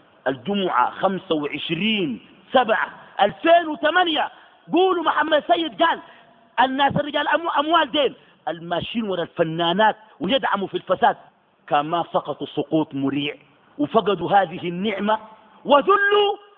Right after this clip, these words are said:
أسألوني أنا، لأن الله لا يحارب. أنت ممكن تحارب الناس، لكن تحارب رب العبادة اللي اداك النعمة. الله يرحمك يا صلاح قاضي، رجل أعمال مؤدب، ما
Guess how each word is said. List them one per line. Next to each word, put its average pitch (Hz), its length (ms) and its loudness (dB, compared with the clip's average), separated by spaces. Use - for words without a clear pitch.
أسألوني 185 500 -6
أنا، 151 140 -6
لأن 202 240 -6
الله 185 220 0
لا 190 100 4
يحارب. 147 460 -2
أنت 190 140 -2
ممكن 247 220 -6
تحارب 208 320 0
الناس، 185 200 -2
لكن 139 220 -12
تحارب 180 280 -2
رب 135 200 -4
العبادة 147 360 0
اللي 139 100 -2
اداك 151 240 -2
النعمة. 175 280 -2
الله 190 160 2
يرحمك 147 400 -2
يا 127 120 0
صلاح 120 200 -2
قاضي، 117 260 -4
رجل 139 300 -2
أعمال 165 480 4
مؤدب، 151 420 -2
ما 175 280 4